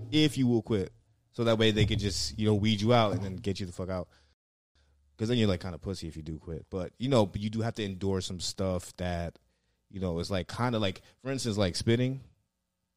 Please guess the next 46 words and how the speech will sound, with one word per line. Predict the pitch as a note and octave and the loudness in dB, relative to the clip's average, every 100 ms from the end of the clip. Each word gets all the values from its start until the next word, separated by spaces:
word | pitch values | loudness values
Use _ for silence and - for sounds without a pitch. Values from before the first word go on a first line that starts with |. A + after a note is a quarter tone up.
| _ | _
One | F2 G2+ | -8 -4
time, | G#2+ G#2+ G2+ | 0 0 0
this | F2 | -4
dude, | F2+ F#2+ D#2+ - | -4 -4 -6 -6
uh, | F2+ F2 D#2+ | -4 -4 -4
we | E2 | -8
used | G2 - | -8 -4
to | |
call | - G2 F2+ | 0 0 0
him, | E2+ | -4
uh, | E2 C#2+ - _ _ _ _ _ | -10 -10 -16 _ _ _ _ _
Staff | - - G2 | -12 -4 -4
Sergeant, | F#2+ G#2+ F#2+ E2+ - - _ | -2 -2 -2 -6 -14 -18 _
Staff | - G#2+ G#2+ | -8 -4 -2
Sergeant | A#2 F#2 D#2 | 0 -2 -2
Wetmouth. | F#2+ F2+ D#2 - - - _ _ _ _ _ | -2 -4 -8 -18 -20 -20 _ _ _ _ _
Dude | G2+ G#2 | -4 -4
just | F#2+ E2+ | -4 -2
walked | G2 G#2+ A#2+ | 0 2 0
up | G2+ | -2
to | F#2 | -4
me, | |
right? | F2+ F#2 A2 C3 - | -6 0 0 0 -2
I, | A2 | -2
I | |
wear | A2 | -2
glasses. | F#2+ F2+ F2+ F2+ - _ _ _ - | -4 -8 -10 -12 -18 _ _ _ -10
Um, | F#2 F#2+ F2+ F2 F2+ - _ _ _ _ - | -4 -4 -4 -10 -14 -20 _ _ _ _ -10
I | |
had | A2 | -4
my | G#2+ | 0
glasses, | G#2+ A2+ - F2 | 2 2 2 -2
right? | F#2 F#2 | -2 -2
This | F2 | -4
dude's, | E2+ G#2+ F2+ | -2 -2 -2
like, | F2 E2 | -4 -4
yelling | F2+ F#2 | -6 -4
at | G2+ | -4
me, | A2+ A#2 | -4 -4
and | E2 | -6
he's | G2 G2 - | -6 -6 -8
purposely | - C3 C3 B2+ A#2 | -6 -6 -4 -4 -4
making | G2 G2 G#2 | -4 -4 -4
his | F#2 E2+ | -6 -4
mouth | F#2 F2 | -4 -4
juicy, | - F#2 F#2 A#2 A#2+ | -6 -6 -6 -4 -6